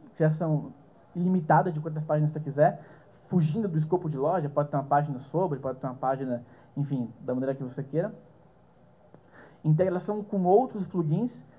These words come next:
Então, recentemente, eu, a gente desenvolveu um plugin, um, uma estrutura, né, um plugin que ele fazia a integração do e-commerce com o Sensei. Até aí existe uma integração natural deles. Quando você tem, o Sensei, pra quem não conhece, é um, é um plugin feito pela própria Teams, que fez o e-commerce,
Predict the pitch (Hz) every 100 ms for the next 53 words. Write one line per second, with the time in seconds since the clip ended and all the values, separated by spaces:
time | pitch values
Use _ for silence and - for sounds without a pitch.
0 | - - - - - 156 170 180 170 170
1 | 185 196 190 147 160 160 156 170 160 180
2 | 180 170 156 185 208 - 151 151 143 143
3 | 139 143 151 156 156 247 175 151 156 175
4 | - 185 190 185 - - - 165 196 220
5 | 226 208 208 - 151 131 135 151 147 147
6 | 202 226 240 - 226 214 226 208 160 139
7 | - - 180 185 220 247 220 233 233 226
8 | 226 220 226 226 214 208 226 214 208 190
9 | 147 120 - - - - - 170 175 220
10 | 220 233 220 170 226 240 226 226 220 202
11 | 202 214 226 214 202 180 160 139 - -
12 | 151 160 165 160 160 208 - - - -
13 | 160 156 156 156 226 175 156 151 165 175
14 | - 151 143 135 131 139 156 180